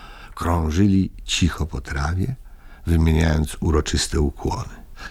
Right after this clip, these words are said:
Na samym środku polanki ustawili wysoki, pomalowany na niebiesko słup, na którym wisiał duży barometr. Ilekroć przechodzili koło barometru,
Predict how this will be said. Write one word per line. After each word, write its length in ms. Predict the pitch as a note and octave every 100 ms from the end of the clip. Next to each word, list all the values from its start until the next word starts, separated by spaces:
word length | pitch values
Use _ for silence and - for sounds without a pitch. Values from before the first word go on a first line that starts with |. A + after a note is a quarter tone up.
| -
Na 140 | F#2
samym 320 | D2+ A2 F#2+ D#2+
środku 420 | - E2 - -
polanki 480 | E2 C#2+ F2 F#2+ G#2+
ustawili 640 | E2+ - D2+ D2+ E2+ D#2+
wysoki, 600 | C#2 - C#2 - F2+ F#2+ - - -
pomalowany 600 | - E2+ D#2 D#2 E2 E2+
na 120 | C#2 C#2+
niebiesko 480 | C#2+ D2+ - -
słup, 480 | - - D#2+ G#2 - - - - - -
na 100 | D#2
którym 340 | - G2+ F2+
wisiał 540 | D2 F2+ E2 D#2+ D2 D#2+
duży 600 | D#2 D2+ G#2 F#2 G2+ G2+
barometr. 880 | D2+ C2+ D2+ D2 C2 B1 - - - F3 - - - - - -
Ilekroć 640 | G2 A2 A2 E2 D#2 -
przechodzili 560 | - - D#2+ D#2 E2 D#2
koło 280 | - D#2+ C#2
barometru, 840 | C2+ C#2+ C#2 C#2 C2 - G#2 D#3+